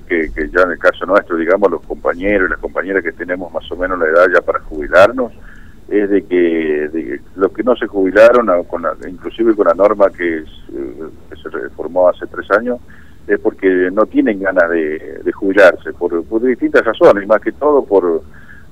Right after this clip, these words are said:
en muchos casos que yo hablo con, con compañeros, con compañeras así, es como que piensan en el aburrimiento de quedarse en la casa y esas cosas, que, que como que, que es un problema más que todo de psicológico, digamos, que tenemos de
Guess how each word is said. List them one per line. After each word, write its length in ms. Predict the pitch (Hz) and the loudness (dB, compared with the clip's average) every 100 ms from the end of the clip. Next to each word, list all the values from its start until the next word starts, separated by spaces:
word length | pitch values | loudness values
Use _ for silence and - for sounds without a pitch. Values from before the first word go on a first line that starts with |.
| 98 104 - | -2 -2 -6
en 80 | 113 | -4
muchos 400 | 120 170 139 120 | 0 0 0 0
casos 340 | 139 135 117 | 4 4 2
que 100 | 101 | 0
yo 160 | 101 101 | 6 10
hablo 340 | 110 107 104 | 10 10 6
con, 340 | 87 87 80 78 | -2 -4 -8 -12
con 240 | - 82 80 - - | -8 -8 -10 -20 -18
compañeros, 680 | 80 - 76 87 101 95 85 | -16 -12 -10 -4 0 0 0
con 140 | 80 | -12
compañeras 560 | 76 78 80 92 90 85 | -12 -10 -6 -4 -4 -6
así, 200 | - 113 | 0 0
es 80 | 113 | 0
como 220 | 92 85 | -4 -10
que 220 | 73 78 71 - - - - - - - | -8 -10 -10 -18 -20 -20 -20 -20 -20 -8
piensan 380 | 123 127 117 | -4 2 2
en 140 | 107 101 | 4 4
el 120 | 92 | 4
aburrimiento 680 | 90 95 92 95 110 110 101 | 4 4 -2 -4 -2 -2 0
de 120 | 87 | -2
quedarse 320 | 82 87 95 - | 4 4 4 0
en 80 | |
la 60 | 78 | -4
casa 560 | - 98 98 90 - 82 | 4 8 8 6 2 -6
y 40 | |
esas 200 | 82 - | -8 -14
cosas, 460 | 80 87 87 - 85 | -4 -2 -2 -4 -12
que, 180 | - 76 69 - - - - - - | -12 -18 -18 -20 -20 -20 -20 -16 -12
que 100 | 90 | -8
como 280 | 101 95 | -4 -4
que, 600 | 82 85 87 82 82 82 78 - - - - | -2 0 0 -2 -4 -6 -8 -16 -20 -20 -8
que 440 | 92 85 90 117 | -6 -4 -2 0
es 220 | 117 - | 0 -4
un 120 | 127 113 | -10 -2
problema 420 | 107 110 123 117 | 2 2 2 0
más 180 | 110 107 | -2 -4
que 100 | 104 | 0
todo 400 | 117 120 113 101 | 6 8 8 6
de 320 | 90 82 76 - - | 2 -2 -10 -16 -18
psicológico, 640 | - 95 - - - 85 | -2 0 0 -2 -4 -2
digamos, 340 | 85 90 90 | 2 2 2
que 60 | 85 | -4
tenemos 420 | 87 95 101 92 | -2 0 2 2
de 140 | 87 | 0